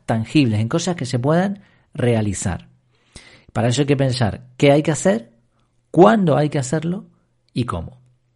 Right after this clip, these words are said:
Está bien que esto se transforme en listas de tareas, está bien, pero es mucho más concreto si definimos cuándo lo vamos a hacer, cómo lo vamos a hacer y qué vamos a hacer. Y esto en una lista de tareas quizá, pues, no se pueda identificar tan claramente.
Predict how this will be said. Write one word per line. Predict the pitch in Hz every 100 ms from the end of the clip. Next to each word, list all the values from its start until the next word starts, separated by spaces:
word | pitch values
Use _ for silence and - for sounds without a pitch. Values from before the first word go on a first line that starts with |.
| _ _ _ _ _ _ - -
Está | 151 127 185
bien | 196 226 240
que | 226 185
esto | 185
se | 180 185
transforme | 156 - 165 170
en | 135
listas | 135 131 135
de | 127
tareas, | 104 104 95 87 _ _ _ _ _ _
está | - - 139
bien, | 131 117 87 - - _ _ _ _ -
pero | 147 202
es | 165
mucho | 151 170 170 156
más | 156
concreto | - 170 175 175 175 226 -
si | 143
definimos | 127 123 135 151 175 190 180 _ _
cuándo | - 165 180 180
lo | 160
vamos | 165 160
a |
hacer, | 165 170 185 175 _ _ _ _ _ _
cómo | - 202 202
lo | 151
vamos | 139 156 131
a |
hacer | 123 - 156 - - _ _ _ - _ _ _
y | 156 123
qué | 160
vamos | 131 113 101
a | 98
hacer. | 87 95 87 -
Y | 117
esto | 113 147
en | 127
una | 127 127
lista | 131 139
de | 127
tareas | 127 123 123
quizá, | 117 135 139 -
pues, | - 110
no | 117
se | 123 123
pueda | 120 123 127 120 107 101 95
identificar | 135 123 117 120 123 147 131
tan | 117
claramente. | 101 101 85 87 90 - -